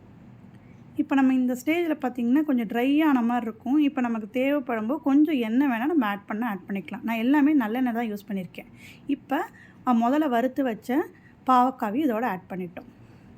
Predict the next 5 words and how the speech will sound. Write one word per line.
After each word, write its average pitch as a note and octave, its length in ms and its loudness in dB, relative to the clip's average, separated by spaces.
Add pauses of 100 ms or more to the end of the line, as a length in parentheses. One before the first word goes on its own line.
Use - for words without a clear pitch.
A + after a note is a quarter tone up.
(580)
இப்ப B3+ 260 -4
கொஞ்சம் B3+ 340 2
எக்ஸ்ட்ரா D4 280 -6
உப்பு A#3+ 320 -2
போட்டுக்கிறேன். - 420 -12